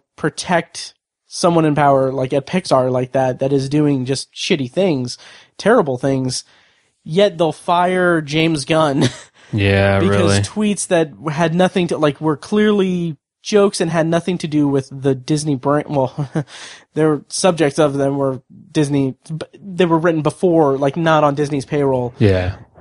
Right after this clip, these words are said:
Speaker 1: It's just, like, there's just this weird disconnect there in my brain. Like, I don't know. I'm still bitter about James Gunn getting fired. I mean, it's in the past.
Speaker 2: Me too.
Speaker 1: Like,
Speaker 2: Yeah.
Speaker 1: yeah. But it's like, it's just, it's weird to me that they can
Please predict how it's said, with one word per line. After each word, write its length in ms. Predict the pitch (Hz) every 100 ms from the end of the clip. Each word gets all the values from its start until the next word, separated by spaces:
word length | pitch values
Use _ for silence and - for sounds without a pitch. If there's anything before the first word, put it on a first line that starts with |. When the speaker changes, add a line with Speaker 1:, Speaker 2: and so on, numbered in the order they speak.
| -
Speaker 1:
It's 120 | 196
just, 160 | 214 -
like, 180 | 175 -
there's 420 | 190 202 196 -
just 280 | - 208 -
this 200 | 196 -
weird 340 | 160 208 196 -
disconnect 600 | 175 - - 151 139 -
there 400 | 147 143 139 131 -
in 140 | 170 156
my 160 | 147 135
brain. 380 | 139 131 123
Like, 280 | 131 135 - - - - _ _ - - - - _ _ - - -
I 100 | 180
don't 100 | 156
know. 80 | 127
I'm 140 | 151
still 280 | 165 - 190
bitter 300 | 160 156 165
about 500 | 151 143 139 - _
James 260 | 160 151 143
Gunn 580 | 139 135 131 131 - -
getting 200 | 151 135
fired. 460 | 131 131 131 131 131 - _
I 100 | - 160
mean, 120 | 170
it's 140 | 170
in 60 | 196
the 60 |
past. 300 | 160 110 -
Speaker 2:
Me 80 | 104
too. 80 | 98
Speaker 1:
Like, 160 | 98 104
Speaker 2:
Yeah. 80 | -
Speaker 1:
yeah. 280 | 156 123 - - - - _ _ -
But 120 | 214
it's 180 | 214 214
like, 340 | 190 165 - - - _ _ _ _ _ _ _
it's 120 | 196 247
just, 160 | -
it's 220 | 196 190 160
weird 260 | 170 175
to 60 | 160
me 140 | 156 143
that 200 | 139 147
they 120 | 143
can 320 | 151 139